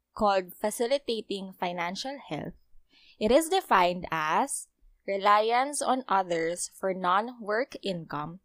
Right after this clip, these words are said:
that creates fear or anxiety of being cut off, feelings of anger or resentment related to the non-work income,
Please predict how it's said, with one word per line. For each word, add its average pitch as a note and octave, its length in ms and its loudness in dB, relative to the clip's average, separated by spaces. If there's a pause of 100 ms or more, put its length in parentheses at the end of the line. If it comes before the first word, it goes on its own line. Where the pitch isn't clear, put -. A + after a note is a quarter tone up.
that G#3+ 260 4
creates A#3 480 -4 (140)
fear F3+ 340 -2
or G3 160 2
anxiety E3+ 800 -2 (340)
of F#3+ 160 -6
being C4 240 -2
cut F#3+ 320 0
off, E3 400 -2 (320)
feelings D#4 340 0
of D#4 140 4
anger G#3 400 -4
or G#3 160 -4
resentment F3 720 -4
related A#3+ 400 0
to A3+ 80 -2
the G#3 160 -2
non-work F#3 640 0
income, E3 560 -6